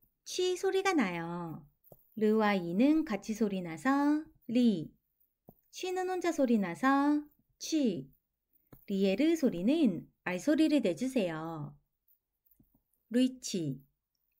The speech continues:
한 번 읽으면 rich, rich. 부유한 또는 돈 많은 이라는 뜻이에요.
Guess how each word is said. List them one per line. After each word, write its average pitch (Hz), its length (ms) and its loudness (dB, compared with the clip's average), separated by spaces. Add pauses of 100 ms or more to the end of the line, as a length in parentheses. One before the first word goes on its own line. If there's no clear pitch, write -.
(640)
한 381 200 -2
번 381 160 0
읽으면 226 760 0 (1600)
rich, 208 640 2 (1900)
rich. 208 600 2 (1800)
부유한 214 880 0
또는 285 580 2 (240)
돈 214 340 2
많은 196 520 2
이라는 185 480 0
뜻이에요. 254 1000 -2